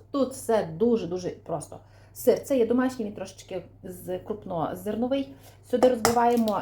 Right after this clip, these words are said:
яйця. Можна купити одразу в магазині пастоподібний, щоб не перебивати блендером, бо я зараз буду перебивати блендером. Так, значить, сюди яйця.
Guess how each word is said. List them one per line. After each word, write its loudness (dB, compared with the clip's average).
яйця. 0
Можна 4
купити 2
одразу 2
в -10
магазині 2
пастоподібний, -4
щоб -12
не -4
перебивати -4
блендером, -4
бо -4
я -2
зараз -4
буду -2
перебивати -4
блендером. -2
Так, -12
значить, -10
сюди -4
яйця. -2